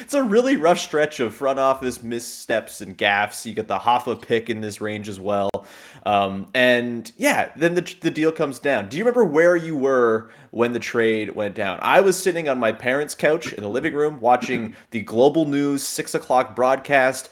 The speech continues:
and Jim Taddy came on the screen for, like, a breaking news thing and said, "The Raptors have traded Vince Carter for Alonzo Mourning, Eric Williams, Aaron Williams, couple picks."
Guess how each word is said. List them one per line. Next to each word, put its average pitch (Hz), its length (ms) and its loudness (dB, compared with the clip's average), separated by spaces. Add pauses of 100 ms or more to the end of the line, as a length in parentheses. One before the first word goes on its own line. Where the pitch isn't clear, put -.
(180)
and 95 280 -4
Jim 156 340 0
Taddy 180 600 2 (220)
came 160 340 2
on 160 220 2
the 143 60 -6
screen 147 440 -4
for, 135 140 -6
like, 107 160 2
a 95 60 -2
breaking 170 520 2
news 170 320 -2
thing 147 420 -2 (280)
and 101 220 -2
said, 95 460 -2
"The 95 60 -8
Raptors 139 480 2
have 113 100 -4
traded 120 340 0
Vince 120 240 -4
Carter 110 520 -4 (200)
for 90 120 -8
Alonzo 117 540 2
Mourning, 101 440 -4 (200)
Eric 156 320 6
Williams, 101 420 -4
Aaron 127 240 0
Williams, 104 260 -4
couple 123 280 -2
picks." 92 400 -2